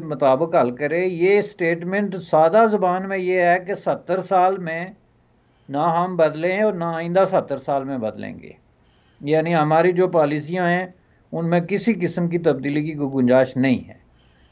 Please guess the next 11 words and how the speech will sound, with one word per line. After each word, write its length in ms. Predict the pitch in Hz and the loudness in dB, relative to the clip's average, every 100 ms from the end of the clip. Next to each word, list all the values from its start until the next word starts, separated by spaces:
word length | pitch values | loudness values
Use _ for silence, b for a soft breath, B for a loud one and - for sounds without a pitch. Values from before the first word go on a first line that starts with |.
| b _ | b _
चूँकि 280 | - 185 185 | 0 2 2
बुनियादी 520 | 175 160 151 165 185 214 | 2 2 2 2 2 2
तौर 280 | 208 208 202 | 4 2 2
पे 200 | 208 202 | 2 4
आप 220 | 180 175 | 2 0
ज़रा 240 | 185 190 | -2 -2
इस 180 | 185 175 | -2 -4
स्टेटमेंट 460 | - 165 165 196 180 | -8 -8 -8 -10 -4
को 120 | 202 | -2
देखें 440 | 175 175 170 190 180 | 0 -2 -4 -12 -8
कि 480 | 185 185 190 185 | -4 -2 -2 -6